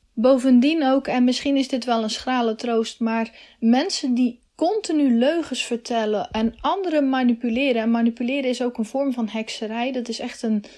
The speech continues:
ja, een doorn in Gods ogen. Dat valt onder tovenarij. Mensen betoveren met angst. Mensen betoveren met, ja, onwaarheden, met, met manipulatiemiddelen.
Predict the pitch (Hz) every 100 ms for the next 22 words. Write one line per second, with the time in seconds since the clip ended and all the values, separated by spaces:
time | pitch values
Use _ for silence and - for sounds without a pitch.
0 | - - - 226 220 214 202 285 359 330
1 | 262 240 226 220 208 - 208 247 277 240
2 | - 233 226 226 208 - 285 320 277 233
3 | 214 202 226 285 247 233 214 214 - 294
4 | 320 285 254 247 233 220 - 233 285 294
5 | - 233 240 240 220 220 285 269 294 -
6 | 254 233 233 226 - - - - - 226
7 | - 311 285 208 226 311 311 285 277 294
8 | 285 240 226 - 226 214 - 208 220 254
9 | 247 240 220 254 320 - 269 262 285 269
10 | 285 302